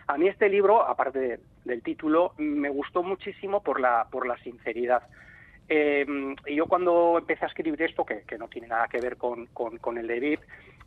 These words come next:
eh, dije, "Yo quiero escribir algo sincero, no me quiero dejar nada",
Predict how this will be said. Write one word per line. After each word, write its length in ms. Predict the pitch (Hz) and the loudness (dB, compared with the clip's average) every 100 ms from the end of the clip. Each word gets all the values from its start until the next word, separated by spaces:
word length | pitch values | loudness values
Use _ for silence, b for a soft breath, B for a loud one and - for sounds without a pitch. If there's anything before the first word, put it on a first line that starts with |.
| _ | _
eh, 440 | 165 160 156 147 143 143 | 2 4 4 2 -2 -4
dije, 240 | 143 143 123 | -6 -4 -2
"Yo 120 | 131 | 0
quiero 180 | 175 180 | 0 -2
escribir 320 | - 180 180 | -2 0 2
algo 220 | 185 175 | 2 -2
sincero, 480 | - 123 - 135 131 | -4 -10 -4 -6 -4
no 80 | 156 | -4
me 100 | 190 | 0
quiero 220 | 180 143 | 2 2
dejar 320 | 123 120 110 | 0 -2 0
nada", 320 | 143 139 113 | 0 0 0